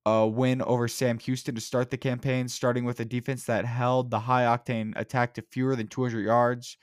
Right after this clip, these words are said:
and coming up big on third down af-, coming up big on third down. Uh, the defensive front was great at getting in the backfield and stuffing everything before it could get going. The Aggies have the tacklers that North Carolina doesn't,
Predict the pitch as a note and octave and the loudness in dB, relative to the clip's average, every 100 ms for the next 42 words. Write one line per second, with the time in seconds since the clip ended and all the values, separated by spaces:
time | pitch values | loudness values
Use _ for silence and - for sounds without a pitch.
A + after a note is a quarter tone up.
0 | _ _ - A2 B2+ C3 A#2 - B2+ A#2+ | _ _ -12 -2 0 0 -2 0 0 0
1 | A2 A#2+ A2 G#2 G#2+ G#2 _ _ _ _ | -2 -2 -2 -2 -2 -4 _ _ _ _
2 | _ _ _ - _ _ - D3+ C#3+ B2 | _ _ _ -20 _ _ -4 0 0 -2
3 | - C#3 C3 B2+ A#2 - A#2 - A2+ A2 | 0 0 0 -2 -8 -10 -8 -8 -8 -6
4 | G#2+ G2+ G2+ G#2+ _ _ _ _ _ _ | -6 -8 -12 _ _ _ _ _ _ _
5 | _ - G#2+ G2+ F#2 F2+ A2+ _ _ _ | _ -8 -4 -4 -4 -6 -10 _ _ _
6 | - B2 A#2+ D3 F3+ E3 E3 E3 C3 C3+ | -10 -8 -6 -6 -4 -6 -8 -12 -8 -6
7 | C3+ A#2+ A#2 - B2+ C3 - A2+ B2+ B2 | -6 -8 -10 -2 -2 0 -2 -4 -4 -4
8 | B2 A2 A2+ A#2+ - B2+ A2+ - - A#2+ | -4 0 0 0 -2 -4 -6 -8 -4 -2
9 | C3+ B2 A2+ A#2+ A#2+ B2+ C3 A#2+ - A#2 | -2 -2 -2 -4 -4 -6 -6 -8 -2 -2
10 | A2+ - - A#2 - - A#2+ B2 B2 D#2+ | -2 -8 -2 -2 -2 0 0 0 0 2
11 | A#2 A#2+ A#2+ B2+ B2 A#2 A2+ B2 A#2+ B2 | 2 0 -4 -2 -2 -2 -2 -2 0 -4
12 | A#2+ A2+ G2+ A#2 - B2+ A2 G2 G#2 C3 | -4 -4 -2 -4 -4 -4 -2 -2 2 4
13 | B2+ C3 | 4 0